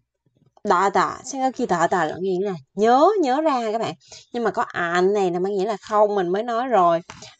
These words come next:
Là 안 có nghĩa là không, 안 theo sau nó là tính động từ, bằng với tính động từ cộng với chi ảnh thà, nó mang nghĩa là không gì đó. 생각 안 나다,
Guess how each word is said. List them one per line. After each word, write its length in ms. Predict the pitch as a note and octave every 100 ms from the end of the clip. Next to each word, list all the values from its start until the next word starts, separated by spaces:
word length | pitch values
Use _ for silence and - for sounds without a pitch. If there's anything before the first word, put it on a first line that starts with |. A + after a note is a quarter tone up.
| _ _ -
Là 140 | -
안 360 | - E3 D#3 F#3
có 100 | C4
nghĩa 160 | G#3
là 100 | A3
không, 340 | - A#3 A3 G#3+
안 480 | - E3 D#3 F3 F#3+ - A3
theo 140 | G#3+
sau 180 | A3+ G#3
nó 120 | A3
là 160 | A#3 F3
tính 220 | G3+ C4+
động 200 | A#3+ E3 -
từ, 420 | F#3 F3 F#3 G3 - - - _ -
bằng 260 | - F#3 F3+
với 380 | F#3+ G#3 B3+
tính 280 | D4 C4 D4+
động 260 | B3+ E3 F3+
từ 360 | F3 F3 F3 E3+
cộng 260 | - D#3+
với 140 | F3+ A3
chi 280 | - A#3+ A#3+
ảnh 240 | - E3
thà, 340 | F3+ G#3 F3+ F3
nó 60 | A#3
mang 140 | B3
nghĩa 120 | G3+
là 120 | G#3
không 380 | G#3 A#3 A3 B3
gì 60 | A3+
đó. 300 | F#3 G3+ D#4 _ _ _ -
생각 360 | D#4+ D#4 D4+ -
안 280 | F3+ F3 F#3
나다, 460 | G#3 G3 F3 D3